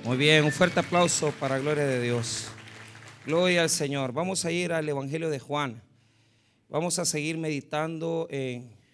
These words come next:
estos temas de el yo soy. Y vamos a ir a Juan seis sesenta y seis.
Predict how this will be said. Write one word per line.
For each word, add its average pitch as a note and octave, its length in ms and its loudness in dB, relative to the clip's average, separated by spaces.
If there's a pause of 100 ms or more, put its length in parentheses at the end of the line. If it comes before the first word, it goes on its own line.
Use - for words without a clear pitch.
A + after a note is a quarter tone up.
(140)
estos D#3+ 380 -6
temas D3+ 340 -6
de B2+ 400 -6 (1900)
el B2 220 -10
yo D3+ 160 -2
soy. C3+ 440 -4 (1000)
Y - 40 -18
vamos D3+ 300 -6
a F3 40 -4
ir E3+ 140 -4
a D#3+ 60 -4
Juan D#3+ 280 -4
seis D#3 440 -4
sesenta C3 400 -10
y B2 40 -12
seis. D#3+ 560 -6